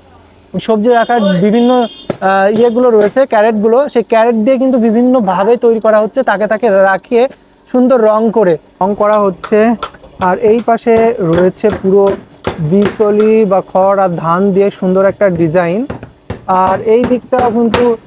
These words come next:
এই যে ক্যারেটগুলো, সেগুলো রাখা হয়েছে। এখন এখানে কাজ চলছে। এইবার কিন্তু ভেতরের দিকে যাচ্ছি, প্রবেশ করলাম প্যান্ডেলের মধ্যে। আর প্যান্ডেলের মধ্যের যে আহ, দৃশ্য, সেটা আপনারা দেখতেই পারছেন কি সুন্দর।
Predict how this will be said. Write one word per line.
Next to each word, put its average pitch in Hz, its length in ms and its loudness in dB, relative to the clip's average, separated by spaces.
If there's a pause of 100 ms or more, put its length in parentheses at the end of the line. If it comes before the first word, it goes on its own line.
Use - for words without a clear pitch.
(140)
এই 202 100 2
যে 208 100 0
ক্যারেটগুলো, 202 600 0
সেগুলো 190 360 0
রাখা 185 260 0
হয়েছে। 175 400 0 (400)
এখন 226 360 0
এখানে 214 280 0
কাজ 180 300 -2
চলছে। 185 400 0 (1200)
এইবার 214 300 2
কিন্তু 233 220 0
ভেতরের 190 520 0
দিকে 202 220 0
যাচ্ছি, 180 500 -2 (180)
প্রবেশ 247 360 0
করলাম 269 300 0
প্যান্ডেলের 240 440 2
মধ্যে। 220 360 2
আর 202 280 0
প্যান্ডেলের 269 580 2
মধ্যের 226 640 2
যে 262 240 2 (520)
আহ, 185 160 0
দৃশ্য, 233 400 0
সেটা 233 300 0
আপনারা 240 280 0
দেখতেই 214 340 0
পারছেন 220 360 0
কি 277 140 0
সুন্দর। 226 540 0